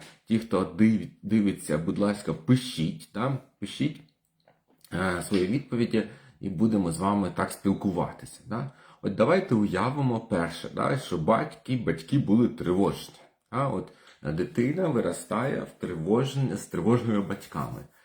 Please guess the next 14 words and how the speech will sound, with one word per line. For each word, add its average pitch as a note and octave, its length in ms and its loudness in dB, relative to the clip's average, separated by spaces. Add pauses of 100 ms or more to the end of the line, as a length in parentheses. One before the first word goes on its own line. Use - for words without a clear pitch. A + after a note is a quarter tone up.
(180)
Як C#3+ 220 -4
ви C#3+ 80 0
думаєте, F#2+ 760 0 (480)
яка B2+ 460 0 (140)
буде G#2 180 4
ця G#2 260 -6
людина? D#2+ 440 -2 (600)
Да, G2+ 160 -4
яка F2 320 0
буде G#2 220 2
ця G2+ 240 -2
людина? C#2 420 -4 (380)
Ну, D3+ 280 -2
мабуть, A2 540 0